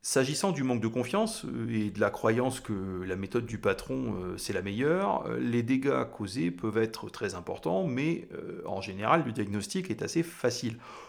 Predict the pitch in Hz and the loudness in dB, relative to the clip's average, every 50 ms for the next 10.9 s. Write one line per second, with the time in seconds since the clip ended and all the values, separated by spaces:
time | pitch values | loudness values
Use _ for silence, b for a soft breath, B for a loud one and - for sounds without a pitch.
0 | B B - - - 98 107 107 95 98 - - 90 - - 151 170 165 170 - | B B -14 -8 -6 -4 -2 -2 -2 -4 -4 -6 -4 0 2 2 2 2 0 -4
1 | - 101 101 117 139 156 156 - - - 113 110 - - 104 101 92 101 - - | -6 -2 4 6 6 6 4 2 -2 -4 -4 -4 -4 -6 -6 -6 -6 -6 -6 -2
2 | 147 151 160 156 - - - - - - 110 110 110 110 107 120 151 131 127 120 | 2 2 2 2 0 -6 -12 -12 -8 -6 -6 -6 -6 -4 -4 -4 -2 -2 -2 -2
3 | 92 87 - B B B B B B B B B B - - - - 120 110 110 | -4 -4 -10 B B B B B B B B B B -10 -10 -6 -4 -4 0 0
4 | 101 98 - - 110 98 98 85 87 104 104 95 95 87 - - 95 95 92 101 | 0 0 0 -2 -2 0 0 2 2 4 4 2 2 0 -2 0 2 2 2 4
5 | 110 113 120 120 120 117 107 92 90 92 90 90 90 - - 110 101 110 104 - | 4 4 4 4 4 4 2 2 0 -2 -4 -4 -6 -8 -8 -6 -4 -4 -4 -6
6 | - - 110 98 107 110 104 95 87 82 87 101 104 113 110 101 - - 98 - | -6 -6 -4 -2 0 0 0 0 -2 -4 -6 -4 -2 -2 -2 -2 -4 -8 -10 -10
7 | - - 92 87 - - 120 127 147 160 160 160 160 147 123 113 110 110 110 104 | -10 -10 -10 -10 -4 -2 0 4 6 6 6 6 4 2 0 0 0 0 0 0
8 | 104 104 107 107 - - 117 120 113 117 - - - 110 110 110 110 107 110 123 | 0 0 -2 -2 2 4 4 4 4 2 -2 -4 -2 0 0 0 0 -2 -4 -6
9 | 127 117 - - - - - 107 101 107 110 107 98 110 104 101 - - 127 113 | -6 -6 -8 -12 -10 -8 -6 -4 -2 -2 -2 2 2 2 2 2 2 0 0 0
10 | 104 110 107 - - 127 113 - - - 131 120 123 135 131 127 123 | 0 -2 -4 -2 -4 -2 -2 -2 0 4 4 4 4 4 2 0 0